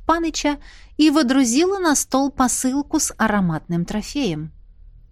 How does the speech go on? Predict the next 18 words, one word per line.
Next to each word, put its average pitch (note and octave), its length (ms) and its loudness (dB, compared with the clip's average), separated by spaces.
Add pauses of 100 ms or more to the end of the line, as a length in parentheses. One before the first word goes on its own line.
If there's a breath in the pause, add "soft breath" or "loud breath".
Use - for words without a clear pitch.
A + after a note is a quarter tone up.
(680)
Оторвавшись D4 640 2
от B3+ 100 0
своих B3 300 2
записей, A#3+ 480 0
начальник A#3+ 640 2
вначале B3 420 0
посмотрел G#3 560 -2
на F#3 120 0
меня, A#3 380 0
а G#3+ 100 -2
затем F3 400 -4
встал E3+ 300 -2
с - 140 -4
места F3 380 -2
и A#3 220 0
заглянул E3+ 640 0
в D3 80 -8
мешок. B3 540 -2